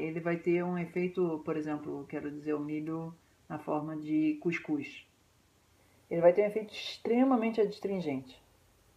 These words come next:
Se você come um milho, ah, cozido na água, ele não tem um efeito suave adstringente. Se você come o milho cozido no leite, ele não tem um efeito adstringente, tá? Então, ah, nessa época, o grande cereal é o arroz integral.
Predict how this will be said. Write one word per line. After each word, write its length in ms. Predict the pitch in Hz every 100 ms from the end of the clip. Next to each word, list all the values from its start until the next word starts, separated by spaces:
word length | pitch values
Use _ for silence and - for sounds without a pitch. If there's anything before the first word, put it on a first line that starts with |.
| _ _ _ _ _
Se 120 | -
você 200 | 185 202
come 220 | 240 254 254
um 80 |
milho, 540 | 196 175 165 147 135 - - - _ _ _
ah, 580 | - 156 151 151 147 147
cozido 360 | 151 160 175 160
na 120 | 147
água, 260 | 160 180 156
ele 60 |
não 80 | 160
tem 140 | 175 175
um 40 |
efeito 320 | - 175 170
suave 600 | - 180 156 151 151 147
adstringente. 840 | 135 - - 143 135 113 - - _ _ _ _ _ _
Se 100 | -
você 260 | 180 190 233
come 320 | 226 240 247
o 120 | 214
milho 360 | 180 170 156 151
cozido 380 | 165 160 160 160
no 140 | 151
leite, 340 | 147 170 196 165
ele 140 | 165
não 160 | 175 175
tem 160 | 156
um 20 |
efeito 260 | 160 156 151
adstringente, 680 | 151 - 175 170 131 117 - _ _ _ _ _ _ _ _ _ _ _ -
tá? 340 | 147 160 208 - _ _ _ _ _ _ -
Então, 520 | 185 202 240 262 247 190
ah, 240 | 185 175
nessa 300 | 175 214 190
época, 460 | 165 202 - 175 165
o 200 | 180 175
grande 440 | 180 226 262 247
cereal 540 | - 190 165 156 175
é 100 | 190
o 40 | 185
arroz 280 | 175 185 185
integral. 480 | 190 185 151 127